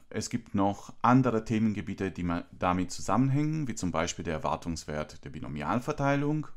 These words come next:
wäre ein wichtiges Thema, auch für die Abiturprüfung.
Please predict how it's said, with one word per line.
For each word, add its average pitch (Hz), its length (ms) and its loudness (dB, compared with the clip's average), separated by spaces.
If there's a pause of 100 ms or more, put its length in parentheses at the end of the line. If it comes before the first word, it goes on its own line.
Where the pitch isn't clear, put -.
(140)
wäre - 320 -8
ein 98 400 0
wichtiges 127 440 -4
Thema, 123 440 0 (140)
auch - 180 -8
für - 60 -16
die - 100 -6
Abiturprüfung. 131 800 -4